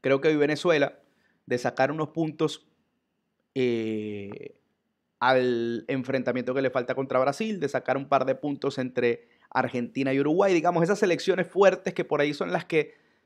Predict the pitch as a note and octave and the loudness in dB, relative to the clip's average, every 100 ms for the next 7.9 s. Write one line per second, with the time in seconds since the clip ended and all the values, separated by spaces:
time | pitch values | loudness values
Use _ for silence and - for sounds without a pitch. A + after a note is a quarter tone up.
0 | _ _ _ _ _ _ _ _ - B2 | _ _ _ _ _ _ _ _ -18 -2
1 | B2 E3 G3+ A3 - _ _ - - D#3 | 8 8 8 0 -14 _ _ -12 -2 0
2 | D#3+ D3+ D#3+ F3+ F#3+ F#3 F3+ D#3 B2+ D3+ | 2 4 4 6 6 6 4 0 2 4
3 | F3 F#3+ E3+ F#3+ G#3 F3+ E3+ E3+ F#3+ F#3 | 4 2 0 0 2 4 4 2 -6 0
4 | F#3 F3+ F3 G3 G3+ E3+ C3 A#2+ B2 E3+ | 4 6 4 2 2 0 -2 -6 -4 -4
5 | E3+ F3 F3+ G3 F#3+ D#3 C#3 D3+ E3+ E3+ | -2 0 2 4 2 2 0 0 2 4
6 | E3+ E3 F3 - D#3+ E3+ E3+ F3 - F3 | 4 4 2 4 4 6 4 2 0 -2
7 | F3 E3+ C#3+ D3 D#3+ F#3 F#3 D#3 - | 2 6 4 4 0 2 2 0 -8